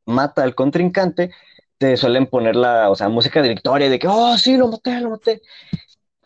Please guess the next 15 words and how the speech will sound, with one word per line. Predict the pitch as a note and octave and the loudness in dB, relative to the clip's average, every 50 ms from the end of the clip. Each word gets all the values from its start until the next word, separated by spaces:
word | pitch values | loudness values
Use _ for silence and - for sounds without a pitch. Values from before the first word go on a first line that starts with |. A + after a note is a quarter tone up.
| _ _ _ _ _ _ _ _ _ _ - | _ _ _ _ _ _ _ _ _ _ -4
Y, | B2+ B2 B2 B2 A#2+ A#2+ A#2+ A#2+ A#2 A#2 - - B2+ B2+ C3 B2+ B2 - | -2 0 0 0 0 0 0 0 -2 -2 -2 0 0 2 2 2 2 2
y | |
entonces, | - A#2 - C#3+ C3+ E3 E3+ - - - _ _ _ _ - _ _ _ _ _ _ - - - | 0 0 0 0 0 0 -2 -4 -4 -14 _ _ _ _ -20 _ _ _ _ _ _ -20 -20 -10
como | - - D#3 D#3+ D#3+ | -4 -2 0 2 2
la | D#3+ | 2
gente | D#3 G3+ F#3 G#3+ | 0 -2 -2 -2
se | G#3 G#3+ | -2 -2
empezó | F3+ F#3 F#3+ G3 | -2 -2 -2 -2
a | |
acostumbrar | F#3 F#3 F3+ - F#3+ F#3 F3+ F3+ F3+ | -4 -4 -4 -2 0 0 2 2 2
a | F3 | 2
eso, | F3 E3 - - E3 E3+ - - _ _ - - _ - - _ - - | 2 0 0 -2 -2 -2 -4 -8 _ _ -20 -20 _ -20 -20 _ -10 -2
los | - C#3 D3 C#3+ B2+ A#2 | 2 2 2 2 2 0
gameplays, | A2+ D3 D3 C#3+ D3 D3 - D#3 D#3+ D#3 D#3 D#3 D3+ C#3 C3 B2 A#2 A2+ A2 - - - - - - - _ - | -2 0 2 2 0 2 2 2 4 4 4 4 4 4 2 2 0 -2 -4 -6 -12 -18 -20 -20 -20 -20 _ -4
eh, | - A#2 A2+ A2+ A2+ A2+ A2 A2 G#2+ G#2+ G#2+ G#2+ G#2+ G#2 | -2 0 2 2 4 2 2 2 2 2 2 2 0 -2